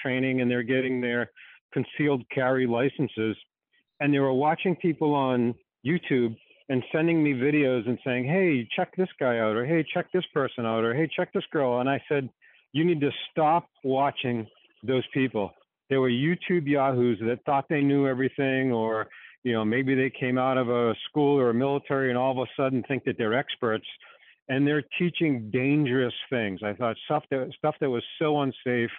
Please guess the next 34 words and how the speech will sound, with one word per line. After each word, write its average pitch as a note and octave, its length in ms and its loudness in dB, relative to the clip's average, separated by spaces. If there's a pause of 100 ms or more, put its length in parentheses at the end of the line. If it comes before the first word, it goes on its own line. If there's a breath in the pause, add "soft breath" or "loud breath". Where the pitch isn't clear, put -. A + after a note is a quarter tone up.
(720 loud breath)
And D3 140 2
I D#3 160 2
did D#3+ 320 -2
some G3 160 2
research D#3+ 500 0
in A2+ 140 -2
just B2 300 -2
that C3+ 180 0
industry, C#3 500 0
and A2 80 -2
I A2+ 60 0
looked C3 280 -2
at A2+ 120 0
it, A2 60 -2
I'm A2+ 100 -4
like, A2 220 -6
"Wow, C#3+ 280 0
there's G#2 300 -2
just, D3+ 220 -2 (500 loud breath)
there's C3 180 0 (160)
such D3 260 -2
a C#3 40 -2
gap B2 480 -2
in A#2+ 80 -2
this A2+ 200 -4
industry C3+ 680 0 (420 soft breath)
that C3+ 140 -2
there C#3 180 0
aren't D3+ 340 0
any D3 280 2
really C3+ 560 2
good, C3 340 0
incredibly C#3+ 680 -2
vetted, G#2+ 600 -2